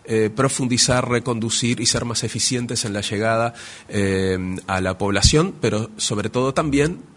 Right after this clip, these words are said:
a quienes están todos los días en contacto con los niños, los operadores, que no son solo los docentes, también son los distintos funcionarios y otros actores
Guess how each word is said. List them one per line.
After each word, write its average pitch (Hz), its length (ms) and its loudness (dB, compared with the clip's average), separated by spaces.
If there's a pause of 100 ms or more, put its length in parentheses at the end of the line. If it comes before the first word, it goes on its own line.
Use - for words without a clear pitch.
(240)
a 107 120 -2
quienes 107 320 -2
están 131 360 -2 (100)
todos 135 260 2
los 113 120 0
días 123 420 0
en 110 120 -4
contacto 110 520 -4
con 107 120 -2
los 95 80 -6
niños, 117 220 -4
los 107 180 -4
operadores, 110 720 0 (460)
que 131 100 4
no 160 80 8
son 170 180 4
solo 160 300 4
los 123 140 2
docentes, 107 600 -2 (560)
también 120 380 2
son 123 360 2 (380)
los 101 380 -4
distintos 113 400 -2
funcionarios 135 760 0
y 151 40 4
otros 165 240 0
actores 127 600 -2